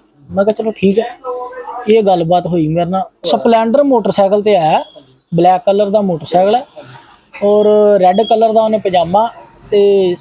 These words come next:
ਸੰਤਰੀ ਕਲਰ ਦੀ ਟੀ-ਸ਼ਰਟ ਪਾਈ ਆ, ਮਫਰਲ ਬੱਧਾ ਦਾ। ਨਵਾਂ ਮੋਟਰਸਾਈਕਲ ਸੀ,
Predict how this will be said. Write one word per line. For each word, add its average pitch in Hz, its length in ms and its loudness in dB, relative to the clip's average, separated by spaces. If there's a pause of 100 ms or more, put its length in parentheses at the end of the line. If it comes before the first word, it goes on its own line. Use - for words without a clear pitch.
(120)
ਸੰਤਰੀ 180 400 -2
ਕਲਰ 202 280 0
ਦੀ 214 140 -2
ਟੀ-ਸ਼ਰਟ 196 420 -2
ਪਾਈ 175 340 -2
ਆ, 208 80 -2
ਮਫਰਲ 185 460 -2
ਬੱਧਾ 160 340 -2
ਦਾ। 214 180 -2 (600)
ਨਵਾਂ 185 320 2
ਮੋਟਰਸਾਈਕਲ 180 640 0
ਸੀ, 247 180 -4